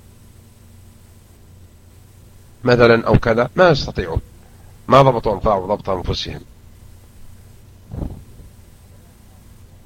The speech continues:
لما؟ كان من أسباب ذلك لا شك نقص العلم. فكان من العلم أن يعرفوا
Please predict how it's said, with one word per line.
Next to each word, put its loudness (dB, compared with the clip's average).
لما؟ 2
كان 0
من 2
أسباب 0
ذلك 0
لا -4
شك -6
نقص -6
العلم. -6
فكان 4
من 6
العلم 2
أن -2
يعرفوا 0